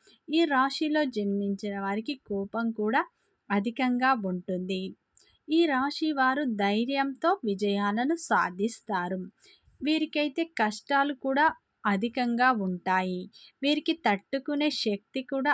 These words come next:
అధికంగా ఉంటుంది. వీరు తొందరపడి ఏ నిర్ణయాలు కూడా వీరు తీసుకోరు.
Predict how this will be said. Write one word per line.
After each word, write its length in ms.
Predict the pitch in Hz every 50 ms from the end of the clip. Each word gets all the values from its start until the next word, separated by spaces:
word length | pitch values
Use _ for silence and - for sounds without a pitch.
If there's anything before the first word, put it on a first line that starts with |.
| - -
అధికంగా 600 | 208 196 190 214 208 - 254 254 254 254 262 262 254 220
ఉంటుంది. 520 | 196 185 185 175 - 185 180 180 185 185 185 - - - - - - _ _ 254
వీరు 220 | 285 311 311 311 311 -
తొందరపడి 720 | 247 226 220 226 247 285 285 302 302 - 294 294 302 262 - _ -
ఏ 140 | 214 226 247 262 277 269
నిర్ణయాలు 640 | 240 214 196 190 208 226 226 226 226 214 214 214 214
కూడా 300 | 208 - 208 214 220 220
వీరు 280 | 208 208 214 247 330 427 440 - - - - _ _ _
తీసుకోరు. 720 | - 208 202 202 202 - 240 226 - 208 196 196 190 196 190